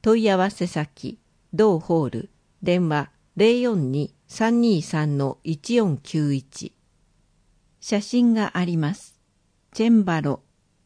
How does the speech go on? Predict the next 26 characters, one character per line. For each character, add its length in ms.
説 400
明。 420
側 320
面 240
に 140
装 180
飾 320
の 140
あ 80
る 120
チ 140
ェ 80
ン 80
バ 140
ロ 160
を 200
斜 280
め 100
か 160
ら 180
写 240
し 80
て 140
い 100
ま 220
す。 280